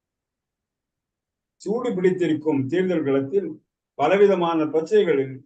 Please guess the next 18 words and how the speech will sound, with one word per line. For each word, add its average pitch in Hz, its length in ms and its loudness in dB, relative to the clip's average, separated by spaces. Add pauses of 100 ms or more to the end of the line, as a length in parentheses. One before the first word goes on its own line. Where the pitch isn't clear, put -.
(220)
உள்ளாகியுள்ள 156 580 -2 (640)
சிவகாசி 202 540 2 (100)
பட்டாசு 185 400 0 (100)
தொழிலாளர்களுக்கு 147 800 -4 (480)
எப்படி 214 380 0 (120)
தீர்வு 196 300 -4
காணப்படும் 151 520 -2
என்று 180 220 -4 (540)
ஒரு 165 240 0 (120)
அரசியல் 180 420 -2
கட்சியும் 139 440 -6 (500)
சாத்தியக்கூறான 165 840 0 (480)
திட்டத்தை 156 480 -4 (560)
இதுவரை 156 360 0 (540)
அறிவிக்கவில்லை, 135 720 -4 (720)
அதிகமாக 156 520 -4 (120)
பேசவும் 151 460 2
இல்லை. 117 180 -14